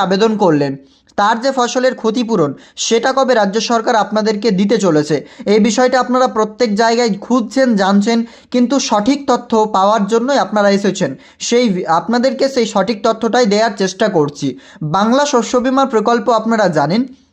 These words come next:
পশ্চিমবঙ্গ রাজ্য সরকারের জন্য, এবং এই প্রকল্পে প্রত্যেক ফসল ফ্রি থাকা সত্ত্বেও কয়েকটা ফসল ছিল যেগুলোতে আপনাদের প্রিমিয়াম পে করতে হতো। তো সেই ফসলগুলোতেও রাজ্য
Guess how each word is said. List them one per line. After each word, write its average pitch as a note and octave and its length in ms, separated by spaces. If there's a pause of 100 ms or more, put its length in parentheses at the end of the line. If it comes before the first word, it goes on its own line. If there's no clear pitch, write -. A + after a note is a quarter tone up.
(100)
পশ্চিমবঙ্গ C4+ 600
রাজ্য G#3 320
সরকারের G#3+ 520
জন্য, E3+ 260 (360)
এবং B3 300
এই C4 60
প্রকল্পে C4 520 (720)
প্রত্যেক A#3 400
ফসল B3 320
ফ্রি A#3 220
থাকা A#3+ 340
সত্ত্বেও A#3+ 340 (160)
কয়েকটা A#3+ 400
ফসল B3 280
ছিল G#3+ 320
যেগুলোতে G#3+ 340
আপনাদের G#3+ 340 (120)
প্রিমিয়াম A3+ 360
পে G#3+ 120 (120)
করতে F#3 300
হতো। G3+ 180 (480)
তো G#3 100
সেই B3 340
ফসলগুলোতেও A#3+ 760
রাজ্য G3 300